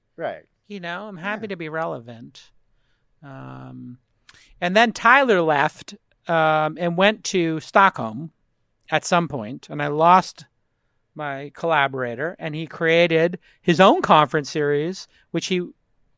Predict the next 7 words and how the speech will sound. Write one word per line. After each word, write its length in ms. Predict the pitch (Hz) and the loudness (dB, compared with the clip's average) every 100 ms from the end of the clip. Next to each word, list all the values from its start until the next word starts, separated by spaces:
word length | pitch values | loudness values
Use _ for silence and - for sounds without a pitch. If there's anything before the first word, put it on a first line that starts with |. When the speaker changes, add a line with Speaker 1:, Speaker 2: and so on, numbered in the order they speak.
| _ | _
Speaker 2:
was 540 | 165 165 160 160 151 - | -2 2 4 2 0 -8
kind 360 | - 202 269 220 | 0 2 2 2
enough 200 | 165 - | 0 0
to 100 | 165 | -2
let 240 | 156 175 | -2 -2
me 120 | 180 | -4
come 460 | 165 165 151 165 | -8 -4 -4 -4